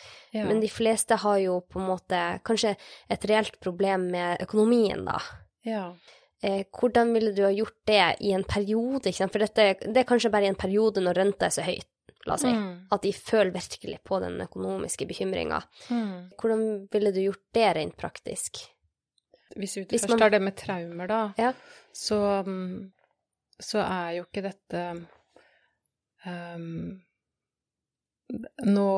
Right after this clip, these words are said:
Speaker 1: snakker jeg jo mest om overdreven bekymring da, men la oss si du har, eh, traumer, så vil jeg jo tenke at du kanskje trenger noe mer enn bekymringsutsettelse da.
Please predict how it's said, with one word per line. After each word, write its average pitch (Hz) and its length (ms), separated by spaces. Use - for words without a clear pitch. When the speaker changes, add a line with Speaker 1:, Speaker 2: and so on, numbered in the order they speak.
Speaker 1:
snakker 190 360
jeg 175 60
jo 175 260
mest - 380
om 165 640
overdreven 165 540
bekymring 170 580
da, 180 180
men 180 180
la 180 80
oss 175 100
si 170 180
du 175 160
har, 170 320
eh, 180 320
traumer, 185 640
så 196 600
vil 180 180
jeg 175 100
jo 175 140
tenke 180 380
at 170 100
du 175 520
kanskje 175 560
trenger 175 340
noe 180 100
mer 170 320
enn 175 400
bekymringsutsettelse 175 1200
da. 196 200